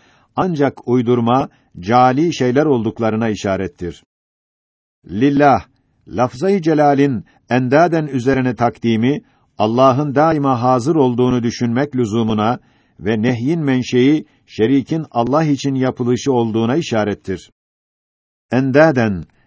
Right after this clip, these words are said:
endat, niddin cem'idir. Nid ise misil manasınadır.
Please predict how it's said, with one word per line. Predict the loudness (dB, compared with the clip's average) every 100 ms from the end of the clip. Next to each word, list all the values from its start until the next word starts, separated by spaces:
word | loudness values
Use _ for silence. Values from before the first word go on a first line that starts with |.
| _ _ -4
endat, | -2 0 2 2 0 -12 _ _ _
niddin | -6 -2 -2 -4 -6 -4 -4
cem'idir. | -2 -2 0 0 -2 -4 _ _ _
Nid | -6 -4 -4 -4
ise | -6 -2 -2 -2 -8 _
misil | -8 -4 0 0 2
manasınadır. | 0 0 0 -2 -2 -4 -4 -8